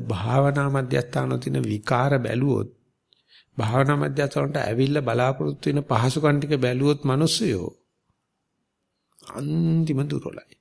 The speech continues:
යෝගාවචරයෝ පවා. මොන්නව හරි පොඩ්ඩක් අඩුපාඩුනොත් කොහොමඩක්වත් භාවනා කරගන්න බෑ.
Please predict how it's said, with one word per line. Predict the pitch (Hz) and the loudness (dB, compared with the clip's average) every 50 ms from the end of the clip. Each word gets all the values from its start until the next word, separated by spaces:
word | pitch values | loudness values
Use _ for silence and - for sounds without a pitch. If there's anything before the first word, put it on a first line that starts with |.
| _ _ - | _ _ 6
යෝගාවචරයෝ | 135 143 156 175 190 190 175 - - 127 120 110 - | 8 8 8 6 4 2 2 2 2 0 0 0 0
පවා. | 104 98 - 101 107 - _ _ _ _ _ _ _ _ _ _ _ _ _ _ _ _ _ _ _ _ _ _ _ _ _ _ _ _ _ _ _ - | -2 -6 -6 -8 -14 -20 _ _ _ _ _ _ _ _ _ _ _ _ _ _ _ _ _ _ _ _ _ _ _ _ _ _ _ _ _ _ _ -12
මොන්නව | - 107 107 110 120 143 185 190 208 226 254 254 254 | -8 -4 -2 -2 -2 -2 -2 -2 -2 0 0 2 4
හරි | 226 196 185 202 | 4 4 4 4
පොඩ්ඩක් | 180 170 175 160 160 170 160 - | 2 0 0 0 0 0 0 0
අඩුපාඩුනොත් | 160 156 160 156 151 156 143 151 151 170 208 214 | 0 0 0 0 0 0 0 0 0 -2 -2 0
කොහොමඩක්වත් | - - 156 139 147 151 - - - 160 | 0 2 2 4 2 0 0 -4 -6 -2
භාවනා | 151 147 143 135 131 139 139 | 0 0 0 2 2 0 0
කරගන්න | 127 - 131 117 120 113 117 113 | -2 -2 -2 -2 -2 -2 -2 -2
බෑ. | 107 117 131 190 269 | 0 0 0 0 -2